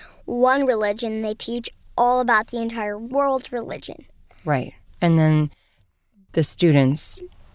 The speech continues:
Speaker 2: uh, and their families are free to think and believe however they feel to make their own assessments about life and their spiritual beliefs.
Speaker 1: Exactly.
Speaker 2: So that was important.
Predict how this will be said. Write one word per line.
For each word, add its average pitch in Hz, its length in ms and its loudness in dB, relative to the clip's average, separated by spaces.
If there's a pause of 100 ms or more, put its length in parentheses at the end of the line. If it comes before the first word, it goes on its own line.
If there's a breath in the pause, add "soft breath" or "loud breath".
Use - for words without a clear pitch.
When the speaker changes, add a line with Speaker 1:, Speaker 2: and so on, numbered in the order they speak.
(120)
Speaker 2:
uh, 147 420 0
and 156 180 2
their 139 140 4
families 143 640 4
are 139 220 0
free 143 440 -2
to 147 300 -2
think 156 380 -2
and 156 120 4
believe 139 420 2
however 139 360 -2
they 135 160 -2
feel 147 460 -6
to 151 320 -2
make 143 200 0
their 170 120 2
own 180 120 4
assessments 160 560 0
about 156 300 0
life 151 360 -2
and 165 160 -2
their 170 140 -2
spiritual - 480 -4
beliefs. 135 580 -6
Speaker 1:
Exactly. - 760 -2 (400)
Speaker 2:
So - 140 2
that 208 200 2
was 180 120 2
important. 139 520 -4